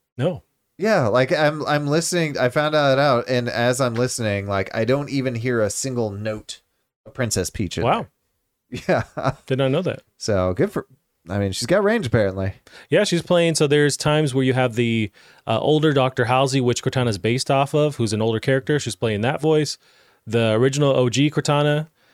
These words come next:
Speaker 1: who's also rampant now. And then you have the, um, the weapon. It's all the same styles of that voice, but, like, she
Speaker 2: Huh.
Speaker 1: actually gives you where you could tell this is, like, a different take on this voice, even though it's the same voice actor.
Speaker 2: That's gotta be so rewarding.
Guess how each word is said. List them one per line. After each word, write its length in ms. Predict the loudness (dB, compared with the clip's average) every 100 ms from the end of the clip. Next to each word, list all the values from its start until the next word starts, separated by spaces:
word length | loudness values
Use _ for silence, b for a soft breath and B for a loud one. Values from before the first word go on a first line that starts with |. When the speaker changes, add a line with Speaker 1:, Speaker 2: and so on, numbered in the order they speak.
| _ _
Speaker 1:
who's 240 | -2 2
also 260 | 2 2 0
rampant 380 | 2 0 0 0
now. 140 | 2
And 80 | 2
then 100 | 0
you 60 | 0
have 220 | -2 -2
the, 380 | 0 0 0 -2
um, 540 | -2 -2 -2 -4 -6 -10 -18 B _
the 140 | -4 0
weapon. 560 | 0 2 -2 -2 -6 -8
It's 140 | 0
all 120 | 0
the 80 | 2
same 640 | 0 2 2 2 0 -2 -6 _ _
styles 540 | -4 0 2 2 0
of 240 | 0 -2 -2
that 180 | -4 0
voice, 220 | 0 0
but, 140 | -2
like, 120 | -2
she 160 | -2 -4
Speaker 2:
Huh. 160 | -6 -4
Speaker 1:
actually 380 | -2 0 -2 -2
gives 340 | 0 -2 0
you 160 | -2 0
where 140 | 0
you 80 | -2
could 140 | -2 -4
tell 400 | 0 0 0 -4 b b
this 100 | -6
is, 80 | -2
like, 140 | -2 -4
a 40 |
different 440 | -4 -4 -2 -6
take 300 | -4 -4 -4
on 180 | -6 -6
this 160 | -6 -6
voice, 320 | -6 -6 -8
even 120 | -6
though 20 | -6
it's 80 | -6
the 60 |
same 220 | -6 -6
voice 200 | -6 -8
actor. 320 | -10 -12 -18 -20 _ _
Speaker 2:
That's 180 | -6 -2
gotta 120 | -2
be 100 | -2
so 160 | -2 -2
rewarding. 580 | -2 -4 -4 -6 -8